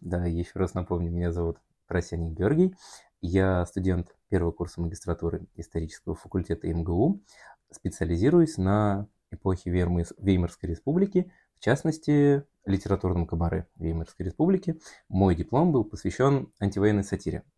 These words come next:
в литературном кабаре Веймарской республики. А,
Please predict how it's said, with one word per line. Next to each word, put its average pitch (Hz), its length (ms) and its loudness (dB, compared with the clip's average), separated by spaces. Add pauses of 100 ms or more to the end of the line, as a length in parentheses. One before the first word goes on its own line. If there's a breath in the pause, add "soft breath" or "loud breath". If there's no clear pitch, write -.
(120)
в 85 140 -4
литературном 85 560 -2
кабаре 117 460 0 (140)
Веймарской 92 460 -2
республики. 82 520 -8 (520 loud breath)
А, 90 460 0